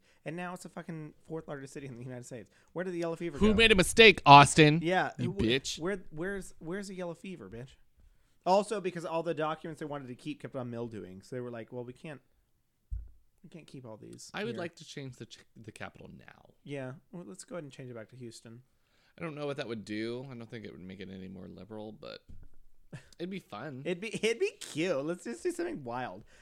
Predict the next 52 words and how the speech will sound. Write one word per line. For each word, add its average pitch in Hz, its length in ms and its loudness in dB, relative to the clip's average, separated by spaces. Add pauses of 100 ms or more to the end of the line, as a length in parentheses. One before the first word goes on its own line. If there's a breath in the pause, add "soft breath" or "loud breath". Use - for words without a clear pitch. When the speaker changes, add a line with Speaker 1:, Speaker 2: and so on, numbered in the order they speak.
(160 loud breath)
Speaker 1:
Um, 196 440 0
so 254 500 -2
I 226 100 -4
just 254 120 -12
wanted 262 160 -8
to 202 40 -12
point 202 160 -6
this 190 120 -12
out 170 120 -4
'cause 156 120 -8
that, 160 160 -4
that 165 120 -4
was 143 160 -12
a 147 60 -6
really 135 180 -6
funny 127 240 -8
story. 120 300 -10 (240 loud breath)
Also, 180 340 -2
it's, 170 260 -8 (160)
it 160 140 -4
is 202 240 -2 (160)
part 196 200 -4
of 180 40 -6
the 175 60 -6
story, 185 260 -6
but 147 80 -8
it's 135 120 -12
not 147 140 -8
really 135 140 -6
important. 143 460 -8 (260 soft breath)
Um, 135 220 -4
there 180 80 -4
was 185 100 -6
a 190 60 -8
train 226 260 -8
that 240 100 -10
was 202 100 -8
heading 190 240 -6
for 202 120 -12
Galveston 135 640 -6 (200 soft breath)
that 135 160 -6
left 139 300 -6
Houston. 190 420 -12
I 139 100 -10
guess 139 260 -8
it 180 40 -6
was 156 120 -10
going 151 200 -8
towards 127 220 -10
Beaumont 139 380 -10
and 127 160 -16
then 190 320 -10